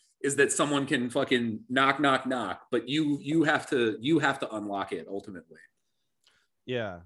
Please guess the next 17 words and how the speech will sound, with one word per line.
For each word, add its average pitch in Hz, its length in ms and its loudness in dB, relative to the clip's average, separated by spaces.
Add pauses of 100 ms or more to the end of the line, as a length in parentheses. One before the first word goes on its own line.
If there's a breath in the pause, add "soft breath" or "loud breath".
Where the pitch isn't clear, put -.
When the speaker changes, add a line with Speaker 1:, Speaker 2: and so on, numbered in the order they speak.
(140)
Speaker 2:
or 123 120 -2
else 120 120 -4
you 123 80 -12
fall 113 240 -6
into, 107 220 -10
like, 95 220 -12
a, 90 280 -12
like, 107 160 -12
a 98 60 -10
loophole, 95 580 -4
which 87 160 -14
is 95 140 -16
what 90 100 -16
Camille 95 300 -12
said 90 200 -14
earlier 95 360 -10
in, 85 120 -14